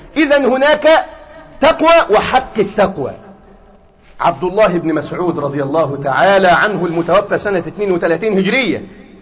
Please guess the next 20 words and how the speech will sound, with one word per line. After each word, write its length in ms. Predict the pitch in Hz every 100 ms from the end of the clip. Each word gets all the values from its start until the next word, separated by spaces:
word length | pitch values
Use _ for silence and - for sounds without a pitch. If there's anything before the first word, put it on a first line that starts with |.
| - -
صاحب 300 | 202 196 175
النبي 300 | 185 208 196
عليه 200 | 214 208
الصلاة 380 | - 190 214 202
والسلام، 460 | 185 196 214 208
ومن 320 | 190 190 185 190
أقرأ 480 | - - - 208 208
الناس 640 | 208 202 233 254 254 - - - - -
لكتاب 500 | 170 190 190 240 196
الله 340 | 202 220 196
عز 260 | 180 220 165
وجل، 440 | 208 185 220 175 -
وواحد 540 | 208 226 214 254 277
من 420 | 254 226 240 294
العلماء 680 | 247 226 220 220 214 240 277 175
بتأويل 500 | 220 233 226 247 226
كتاب 320 | 208 214 208
الله 280 | 190 190 160
عز 220 | 156 131
وجل، 280 | 135 117